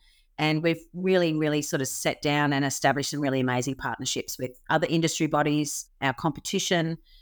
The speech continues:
and also our sponsors. So it's going from strength to strength, and I can't just stress enough to everyone just how important it is to collaborate, collaborate.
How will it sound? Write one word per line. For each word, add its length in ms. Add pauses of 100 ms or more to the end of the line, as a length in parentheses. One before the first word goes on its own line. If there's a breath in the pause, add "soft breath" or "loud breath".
(220 soft breath)
and 100
also 280
our 100
sponsors. 500
So 400
it's 200
going 200
from 160
strength 320
to 80
strength, 380
and 80
I 140
can't 420
just 160
stress 260
enough 280
to 280
everyone 380
just 160
how 140
important 420
it 40
is 180
to 160
collaborate, 640
collaborate. 400